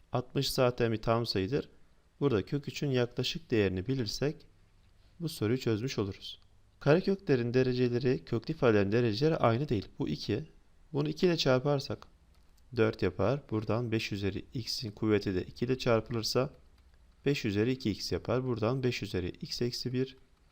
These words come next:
Dereceleri aynı ise içerileri de aynı olmalı. Buradan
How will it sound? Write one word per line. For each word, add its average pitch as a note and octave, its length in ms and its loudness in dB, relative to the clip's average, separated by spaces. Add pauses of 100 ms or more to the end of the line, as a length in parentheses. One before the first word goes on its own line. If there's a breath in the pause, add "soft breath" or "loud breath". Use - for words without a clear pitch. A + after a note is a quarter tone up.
(420)
Dereceleri D3 520 6
aynı C3+ 260 6
ise B2 220 -4
içerileri A2+ 560 0
de F2+ 80 2
aynı C3+ 360 2
olmalı. A#2+ 440 2 (720)
Buradan B2 460 4